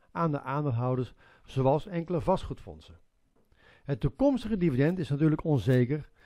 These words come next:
maar de meeste bedrijven streven ernaar om een stabiel of licht stijgend dividend uit te keren.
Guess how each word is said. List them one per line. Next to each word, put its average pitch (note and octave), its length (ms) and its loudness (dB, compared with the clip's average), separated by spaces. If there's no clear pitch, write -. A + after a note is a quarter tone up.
maar D3 160 2
de C3+ 80 4
meeste E3+ 540 4
bedrijven C#3 480 -2
streven F#3+ 420 2
ernaar D#3+ 260 -2
om C#3+ 140 0
een A2+ 80 0
stabiel D#3+ 520 2
of D3+ 220 -2
licht D3+ 340 2
stijgend F3 480 -2
dividend C#3 340 -2
uit A#2 200 -4
te - 60 -18
keren. G2 360 -8